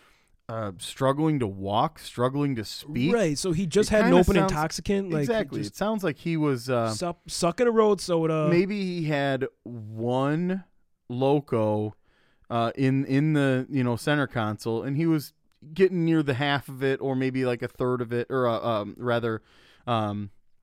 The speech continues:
Speaker 1: he, he was getting down to, like, the three-fourths level of it. So I'm thinking maybe he's at a three.
Speaker 2: So this is an unfortunate two loco?
Speaker 1: This is either a two or three loco.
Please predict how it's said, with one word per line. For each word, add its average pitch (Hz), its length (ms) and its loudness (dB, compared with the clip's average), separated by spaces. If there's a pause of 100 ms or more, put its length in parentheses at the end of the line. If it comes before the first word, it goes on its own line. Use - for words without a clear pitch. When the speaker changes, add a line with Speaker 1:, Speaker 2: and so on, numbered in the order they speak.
(360)
Speaker 1:
he, 143 140 -6
he 135 120 -2
was 123 100 -4
getting 143 240 -2
down 127 200 2
to, 120 60 -2
like, 117 160 0
the 120 80 -4
three-fourths 127 640 -4
level 107 260 -4
of 104 80 -8
it. 110 120 -6
So 185 100 -2
I'm 226 140 -2
thinking 160 440 -2 (380)
maybe 170 280 0
he's 160 220 -4
at 147 120 2
a 127 100 0
three. 120 640 -4 (260)
Speaker 2:
So - 140 -6
this 208 160 -2
is 214 100 -2
an 190 80 4
unfortunate 175 640 2
two 180 240 0
loco? 190 580 -2
Speaker 1:
This 202 200 -8
is 185 140 -10
either 185 220 2
a 147 40 0
two 190 200 -4
or 175 80 4
three 170 200 -4
loco. 165 520 -2